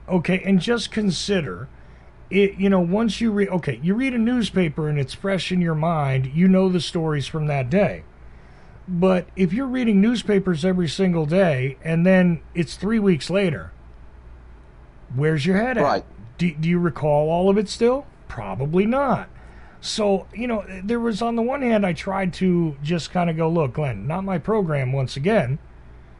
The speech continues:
Speaker 1: And we had already sorta had this discussion, I thought, where I'm like, "Look, I, I can't defend any of this,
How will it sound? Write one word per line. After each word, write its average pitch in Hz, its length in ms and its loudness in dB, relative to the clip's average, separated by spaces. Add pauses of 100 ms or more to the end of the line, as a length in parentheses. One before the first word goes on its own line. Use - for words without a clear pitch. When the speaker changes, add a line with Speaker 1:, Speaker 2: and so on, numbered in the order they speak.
(400)
Speaker 1:
And 180 480 4 (220)
we 196 200 0
had 254 80 -2
already 240 340 -2
sorta 226 360 -6
had 269 380 -4
this 202 200 2
discussion, 143 600 -4
I 113 100 -6
thought, - 300 -12 (540)
where 208 220 0
I'm 214 140 0
like, 208 220 0
"Look, 208 300 -2
I, 160 220 -6 (160)
I 165 60 -4
can't 185 600 -2
defend 170 800 0 (960)
any 247 260 0
of 165 120 2
this, 113 480 -8